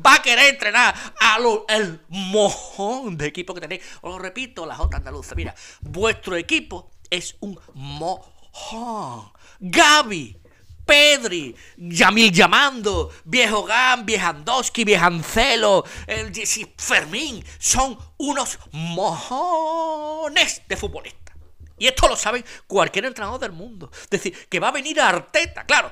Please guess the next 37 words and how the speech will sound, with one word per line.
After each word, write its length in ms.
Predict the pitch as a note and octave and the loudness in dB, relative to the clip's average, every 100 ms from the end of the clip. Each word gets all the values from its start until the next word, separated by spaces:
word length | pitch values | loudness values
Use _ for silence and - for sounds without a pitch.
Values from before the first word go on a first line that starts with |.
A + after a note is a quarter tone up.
| - | 0
Arteta 500 | F#3 - - D#4+ C#4+ | 4 4 6 6 6
va 80 | C#4 | 6
a 40 | |
dejar 300 | C4+ A#3 G#3+ - - | 6 6 4 2 2
la 260 | F#3+ G3+ | 6 6
pasta 440 | C4 C#4+ - C#4 B3 | 8 4 4 2 2
del 140 | B3+ | 2
Arsenal 440 | C#4 B3+ F#3+ F3 F#3+ | -2 -2 -4 -4 -2
y 80 | G3 | -2
el 80 | F#3+ | 0
equipo 280 | F#3 C4+ A#3+ | 0 -2 0
que 80 | |
tiene 160 | A#3+ A#3+ | 4 6
el 60 | B3+ | 8
Arsenal 460 | G#3+ F#3+ F#3+ G3+ - - | 6 2 0 -2 -8 -2
con 240 | F3+ F#3+ - | 2 2 4
Odegaard, 580 | C#4+ C#4 A3 G3+ G#3+ - | 6 6 4 2 2 2
con 280 | A3 D#3+ C#3+ | -6 -6 -2
Lingard, 580 | D4 B3+ F#3 A#3+ G#3+ | -2 -4 -4 -2 -2
con 260 | F3 G#3+ D3+ | -2 -4 -4
Juan, 300 | A#3+ E4 F3+ | -2 -2 -4
con, 340 | - D#4+ A3+ | -12 -10 -10
con 260 | G3 G#3 E3 | -8 -8 -8
no 120 | E3 | -8
sé 160 | - F3+ | -6 -4
qué, 320 | - - C#4+ - - - - - - - - | -4 -4 -8 -14 -20 -20 -18 -14 -14 -14 -4
pa 160 | - B3 | 2 4
fich-, 340 | C#4 C4 - | 4 2 2
pa, 340 | A3+ G#3 F3+ F#3+ | 0 -4 -4 -2
pa, 160 | A3 | 0
pa 80 | A3 | 0
entrenar 240 | A#3 A#3 G3 | 0 0 0
a 20 | |
Fermín. 420 | G3+ C#3+ C3+ A2+ - - - | 0 -2 -4 -14 -14 -14 -8
Pa 120 | - | -4
Fermín, 480 | F3+ E3 C#4+ C4 - - | -4 -4 -4 -4 -8 -4
además, 440 | D#3 D#3 G#3 B3 | -2 0 0 0